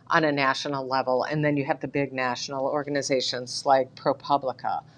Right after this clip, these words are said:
Mother Jones, Center for Public Integrity. Those are some of the bigger national ones.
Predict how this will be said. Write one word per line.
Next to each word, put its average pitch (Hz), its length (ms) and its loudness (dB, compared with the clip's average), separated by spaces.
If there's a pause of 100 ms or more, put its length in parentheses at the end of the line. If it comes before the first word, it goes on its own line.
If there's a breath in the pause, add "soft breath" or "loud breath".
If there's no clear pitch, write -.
(200 soft breath)
Mother 147 300 0
Jones, 131 720 -2 (720 loud breath)
Center 156 320 4
for 151 120 -2
Public 156 400 -2
Integrity. 131 680 -4
Those 165 280 2
are 165 60 0
some 147 220 -4
of 127 60 -10
the 139 60 -12
bigger 135 280 -8
national 131 520 -6
ones. 131 320 -8